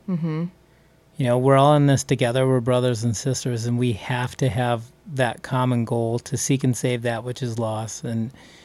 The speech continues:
Speaker 2: and bring the good news to the unbeliever. But we also have to have,
Speaker 1: Mm-hmm.
Speaker 2: uh, we have to have relationships and covenant relationships. And sometimes people feel that they don't,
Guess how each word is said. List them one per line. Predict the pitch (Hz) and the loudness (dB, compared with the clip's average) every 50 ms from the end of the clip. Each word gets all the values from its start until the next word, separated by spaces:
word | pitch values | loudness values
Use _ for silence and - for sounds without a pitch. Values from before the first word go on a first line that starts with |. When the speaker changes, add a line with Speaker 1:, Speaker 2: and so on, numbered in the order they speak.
| - _ _ _ | -20 _ _ _
Speaker 2:
and | 143 135 127 113 107 | -2 -2 -2 -2 -2
bring | - 139 143 147 143 143 | 2 4 4 6 6 6
the | 131 | 4
good | 131 120 131 131 123 | 4 2 2 2 2
news | 123 127 127 131 117 | 0 0 0 0 -2
to | - - | -2 -4
the | 123 120 | -4 -2
unbeliever. | 117 120 120 120 120 120 117 120 117 123 117 | -2 -2 -2 -2 0 0 0 0 0 0 -2
But | 107 117 110 117 | 0 -2 -4 -2
we | 123 123 | -2 0
also | 117 120 123 123 - 139 120 | 0 0 0 0 0 -2 0
have | 98 120 120 117 - | 0 -2 -4 -6 -6
to | - 120 | -8 -6
have, | 98 117 117 113 113 110 113 - - _ _ _ - _ _ 190 | -4 -4 -4 -4 -4 -6 -8 -12 -20 _ _ _ -20 _ _ -10
Speaker 1:
Mm-hmm. | 175 170 156 151 160 156 156 | -8 -8 -6 -6 -8 -8 -6
Speaker 2:
uh, | - 160 160 165 170 170 _ _ _ _ _ _ _ - | -8 -8 -8 -10 -14 -16 _ _ _ _ _ _ _ -12
we | 214 147 135 131 | -4 0 2 2
have | 127 123 135 135 - | 2 2 0 -2 0
to | - 151 | 0 2
have | 123 110 131 123 113 113 110 113 117 - - - _ _ _ _ _ _ _ _ _ _ _ - - _ - | 2 2 0 2 0 0 -2 -4 -8 -14 -20 -20 _ _ _ _ _ _ _ _ _ _ _ -20 -20 _ -8
relationships | 147 123 123 113 117 123 127 131 - - 127 117 107 - - 120 117 - - - | -2 -2 0 0 2 2 2 2 2 0 -2 -2 -2 -4 -4 -6 -6 -8 -8 -6
and | 151 135 | -6 -6
covenant | 127 - 123 117 123 123 120 - | -4 -4 -4 -4 -4 -6 -6 -6
relationships. | 120 120 117 117 123 139 135 - 147 131 - - 123 120 120 - - - - - | -8 -8 -4 -2 0 0 0 0 -2 -2 -2 -2 -6 -6 -6 -10 -14 -16 -14 -10
And | - 151 120 117 117 113 113 117 110 - - _ - - - - - - _ _ | -4 -2 -2 0 0 -2 -2 -4 -8 -10 -18 _ -20 -20 -20 -20 -20 -20 _ _
sometimes | - - - 156 165 165 - 151 151 147 147 139 131 131 135 131 - - - - - _ _ _ | -2 2 4 6 6 6 6 6 4 4 4 4 4 4 4 2 0 -2 -8 -10 -14 _ _ _
people | - - 156 151 135 151 147 139 135 135 131 127 123 123 - _ _ _ _ _ _ _ _ _ _ _ _ _ _ _ _ _ | -2 0 0 0 2 2 4 4 6 4 4 2 0 -2 -6 _ _ _ _ _ _ _ _ _ _ _ _ _ _ _ _ _
feel | - - - - 170 170 170 156 147 135 | -20 -4 0 4 8 8 8 8 8 6
that | 135 127 120 127 | 4 2 2 2
they | 139 139 | 2 4
don't, | 139 139 135 131 131 - | 4 4 4 2 0 -2